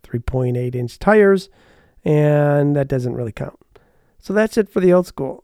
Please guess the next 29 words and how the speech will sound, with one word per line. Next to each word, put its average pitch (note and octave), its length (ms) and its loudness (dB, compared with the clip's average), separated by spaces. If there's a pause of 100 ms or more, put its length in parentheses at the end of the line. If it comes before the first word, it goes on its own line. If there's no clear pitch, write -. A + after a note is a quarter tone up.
I D3+ 120 -2
really F3+ 240 2
find E3+ 380 0
the D#3+ 120 -4
old E3 440 0
Olympic D3 480 -2
races C3+ 380 -2
particularly D3+ 640 -2
interesting. C3+ 580 -2
A, E3 160 0
the D#3 100 0
courses D#3+ 500 0
are C3 100 -2
weird, C3+ 480 -2 (760)
and C#3 600 -2 (300)
you D3 180 -2
only F3+ 360 4
see E3 380 0
kind D3+ 260 2
of C3+ 100 2
the B2+ 100 -2
top D3 520 -2 (600)
couple, D3 580 -2 (400)
sometimes D3 440 -2
only C#3 180 0
one C#3 400 2
from C3 200 -4
each C3+ 260 -8
country. - 500 -4